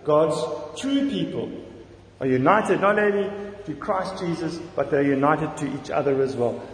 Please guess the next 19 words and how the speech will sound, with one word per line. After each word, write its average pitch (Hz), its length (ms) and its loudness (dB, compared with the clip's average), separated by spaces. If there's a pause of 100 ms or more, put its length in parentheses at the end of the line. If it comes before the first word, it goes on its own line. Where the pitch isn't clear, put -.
They 160 200 4
come, 214 300 4 (220)
they 151 160 4
listen, 196 500 2 (280)
and 143 180 2
they 135 80 4
are 135 320 2
strengthened. - 880 0 (280)
They, - 480 0
first 220 260 6
they 156 240 6
bring 226 220 6
this 240 180 4
letter, 226 920 2 (200)
and 139 100 0
then 139 180 4
Judas 214 360 4
and 165 120 -2
Silas, 233 640 2